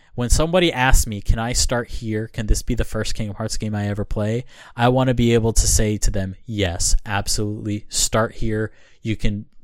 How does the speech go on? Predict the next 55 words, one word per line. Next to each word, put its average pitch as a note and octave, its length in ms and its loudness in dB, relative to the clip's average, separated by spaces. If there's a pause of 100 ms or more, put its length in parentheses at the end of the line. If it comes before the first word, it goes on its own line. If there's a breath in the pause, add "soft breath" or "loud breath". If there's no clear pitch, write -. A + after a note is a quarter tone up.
(160)
play A2 280 2
this G#2+ 180 2
just - 300 -2
fine. F#2+ 320 -4
And A2+ 200 -4
if A2 160 0
after B2+ 380 0
that C#3+ 220 4
you B2 160 -6
decide A#2 400 0
you A2 80 -2
like G#2+ 300 -2
this, D#3 340 0 (340 loud breath)
you A#2+ 140 -4
can B2+ 180 0
go A#2 160 4
back A2+ 300 2
and A2 100 -2
you G#2 60 -4
can A2 160 -4
play G#2+ 320 2
one G2+ 220 -2
point G2+ 220 2
five, G2+ 200 -2
two G#2 100 -2
point G2 200 -2
five, F#2+ 180 -4
two - 100 -4
point G2 240 0
eight, G2 140 -2
whatever G2+ 260 0
you G#2 100 2
wanna G2 180 0
play. F#2 400 -2 (440 soft breath)
But G#2 320 4 (360)
if - 200 -2
you A#2+ 80 -2
wanna C#3+ 280 2
start C#3+ 320 2
here, E3 500 2 (600)
absolutely. G#2+ 1000 -2
It'll G#2+ 160 -2
be G#2+ 140 0
a G2+ 60 2
fantastic G#2+ 800 2
experience G2+ 500 -4
for - 120 -8
you." F#2+ 180 -8
I B2+ 120 0
wanna C#3+ 260 4
be C3 100 2
able B2 140 2
to A#2 60 4
say A#2 280 4
that. C#3+ 280 2